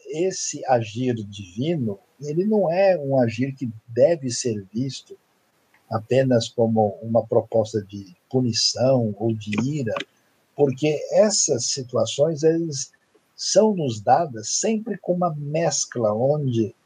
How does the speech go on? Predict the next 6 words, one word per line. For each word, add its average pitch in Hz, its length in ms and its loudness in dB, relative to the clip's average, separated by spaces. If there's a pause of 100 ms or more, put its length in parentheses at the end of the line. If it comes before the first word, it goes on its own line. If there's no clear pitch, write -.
(380)
a 127 140 -2
reprovação 143 920 2
divina 110 460 -2
pela 113 240 2
conduta 117 520 -2
humana 110 480 0